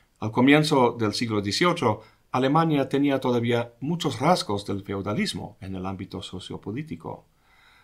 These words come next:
No era una sola nación, sino un conglomerado de muchísimos principados pequeños, cada uno con su cacique que mandaba por su capricho.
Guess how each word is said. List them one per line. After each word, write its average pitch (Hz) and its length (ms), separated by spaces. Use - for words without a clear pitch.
No 170 300
era 156 560
una 135 400
sola 120 400
nación, 104 560
sino 117 420
un 151 220
conglomerado 120 920
de 104 120
muchísimos 127 560
principados 92 600
pequeños, - 760
cada 139 280
uno 120 340
con 110 160
su 98 240
cacique 92 640
que 98 140
mandaba 90 420
por - 140
su - 100
capricho. - 640